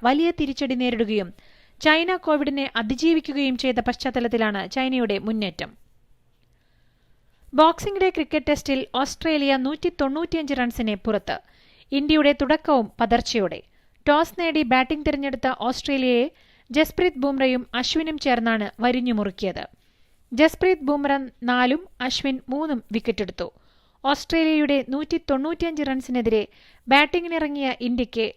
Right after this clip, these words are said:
ഓപ്പണർ മായങ്ക് അഗർവാളിനെ ആദ്യ ഓവറിൽ തന്നെ നഷ്ടമായി. ഒന്നാം ദിനം കളി അവസാനിക്കുമ്പോൾ ഒരു വിക്കറ്റ് നഷ്ടത്തിൽ മുപ്പത്തിയാറ് റൺസെടുത്ത് നിൽക്കുകയാണ് ഇന്ത്യ. ഇരുപത്തിയെട്ട് റൺസെടുത്ത് ഗില്ലും ഏഴ് റൺസെടുത്ത് പൂജാരയുമാണ്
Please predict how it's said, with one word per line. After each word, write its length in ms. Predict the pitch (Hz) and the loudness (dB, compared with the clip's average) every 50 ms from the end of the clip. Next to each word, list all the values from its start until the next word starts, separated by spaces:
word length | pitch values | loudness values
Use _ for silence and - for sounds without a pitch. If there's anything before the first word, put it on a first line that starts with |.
| _ - | _ -6
ഓപ്പണർ 400 | 240 247 254 - 277 262 262 254 | -4 -4 -4 -2 -2 0 0 0
മായങ്ക് 440 | 247 233 240 254 269 302 320 302 - | 0 0 0 0 0 -2 -4 -4 -4
അഗർവാളിനെ 680 | - 254 233 254 247 240 247 240 240 240 226 233 285 349 _ _ _ _ _ _ - | -6 -4 -2 0 0 2 4 2 2 2 0 -2 -4 -6 _ _ _ _ _ _ -4
ആദ്യ 380 | 262 269 294 320 294 - 359 349 | 0 2 2 2 2 0 0 0
ഓവറിൽ 460 | - 269 269 269 240 254 254 254 226 233 233 | 2 2 2 4 4 2 0 0 0 0 0
തന്നെ 220 | 220 214 208 - _ - | 0 -2 -4 -6 _ -4
നഷ്ടമായി. 540 | - - - - 233 208 185 170 165 - - _ _ _ _ _ _ _ _ - | -4 -4 -2 -2 -4 -4 -4 -4 -8 -10 -14 _ _ _ _ _ _ _ _ -2
ഒന്നാം 400 | 269 294 302 311 330 339 349 339 | -2 0 0 0 0 0 0 0
ദിനം 280 | 320 320 302 311 294 285 - _ - | -2 -2 -2 -2 -4 -6 -8 _ 0
കളി 180 | 262 254 262 285 | 2 4 4 4
അവസാനിക്കുമ്പോൾ 840 | 311 302 285 269 - 285 269 254 247 - 247 220 214 214 208 196 - _ _ _ _ _ _ - | 4 2 2 0 0 -2 -4 -4 -4 -2 -2 0 0 0 0 -2 -4 _ _ _ _ _ _ 0
ഒരു 180 | 277 294 330 | 2 4 4
വിക്കറ്റ് 420 | 359 339 320 - 302 285 - 262 254 | 4 2 2 0 -4 -6 -4 -4 -4
നഷ്ടത്തിൽ 460 | 269 - - 262 220 - 220 226 - - | -4 -4 -4 -6 -4 -4 -4 -4 -4 -4
മുപ്പത്തിയാറ് 540 | 254 254 - - 320 311 - 311 302 285 262 | -4 -2 0 0 0 0 0 0 0 0 0
റൺസെടുത്ത് 540 | 247 233 240 233 - 254 233 214 247 226 233 | 0 0 -2 -2 -4 -4 -4 -2 -2 -2 -2
നിൽക്കുകയാണ് 560 | 226 214 - 240 208 233 220 214 240 311 - - - | -2 -2 -4 -2 0 0 0 0 -2 -4 -6 -8 -8
ഇന്ത്യ. 320 | 233 202 196 190 175 - - - - _ _ - | -8 -6 -4 -4 -4 -4 -6 -12 -20 _ _ -2
ഇരുപത്തിയെട്ട് 600 | 277 285 302 320 - 392 - 392 381 370 359 339 | 0 2 2 4 2 2 2 2 2 2 2 0
റൺസെടുത്ത് 540 | 330 311 311 302 320 294 277 247 - 254 240 | 0 0 -2 -2 -4 -4 -4 -2 -2 -2 -2
ഗില്ലും 440 | 208 196 233 247 226 220 226 294 - _ _ _ _ _ _ _ - | 0 0 0 0 0 0 -2 -4 -6 _ _ _ _ _ _ _ 4
ഏഴ് 320 | 277 302 330 359 381 392 370 | 6 8 8 8 6 4 2
റൺസെടുത്ത് 480 | 349 330 302 - 302 269 - - 254 240 - | 0 -2 -2 -4 -4 -2 0 0 -2 0 0
പൂജാരയുമാണ് 760 | 277 294 302 277 311 302 277 269 254 233 226 208 180 - - | -2 -2 0 0 0 2 2 2 0 0 -2 -4 -4 -6 -10